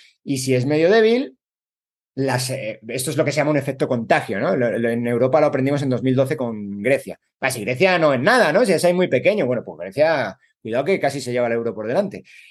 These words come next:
Y Chipre no es nada todavía, si son setecientos mil habitantes. Bueno, pues Chipre casi se lleva el euro por delante. Es decir,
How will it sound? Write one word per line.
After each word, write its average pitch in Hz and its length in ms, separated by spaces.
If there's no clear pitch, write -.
Y 139 180
Chipre 202 420
no 240 100
es 160 100
nada 220 300
todavía, 180 300
si 170 100
son 175 100
setecientos 170 440
mil 151 160
habitantes. 135 360
Bueno, 151 160
pues 110 140
Chipre 127 320
casi 151 240
se 127 100
lleva 117 140
el 117 80
euro 120 160
por 113 120
delante. 170 300
Es 123 40
decir, 135 420